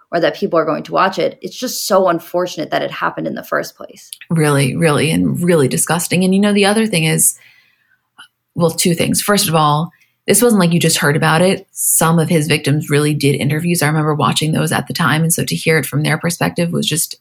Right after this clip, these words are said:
Speaker 2: additionally heart-wrenching. But also, you know, we're gonna get to see Monica react in a way that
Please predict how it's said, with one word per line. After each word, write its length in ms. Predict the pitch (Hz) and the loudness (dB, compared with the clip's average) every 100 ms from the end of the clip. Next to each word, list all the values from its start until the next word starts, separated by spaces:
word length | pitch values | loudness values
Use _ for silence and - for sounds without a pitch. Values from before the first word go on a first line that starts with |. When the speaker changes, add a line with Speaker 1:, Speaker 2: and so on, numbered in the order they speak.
| - | -6
Speaker 2:
additionally 560 | 165 160 - 160 170 | -2 0 0 0 0
heart-wrenching. 720 | 180 185 - 185 196 220 233 233 - - - - _ | 0 0 0 -2 2 2 2 -2 -16 -18 -18 -18 _
But 140 | 226 - | -2 2
also, 680 | 202 262 240 170 170 170 - | 2 4 4 4 2 -2 -2
you 120 | 190 | 0
know, 60 | |
we're 160 | 180 185 | 2 2
gonna 200 | 202 202 | 4 4
get 180 | 208 214 | 2 0
to 80 | 208 | 0
see 520 | - 196 180 180 - - | 0 0 -2 -4 -8 -2
Monica 560 | 175 165 220 240 175 | 2 4 4 2 2
react 560 | 160 165 - 104 - - | 0 0 0 0 -2 -6
in 180 | - 170 | 0 0
a 80 | 160 | 2
way 280 | 156 151 | 2 2
that 340 | 156 160 147 | 2 2 0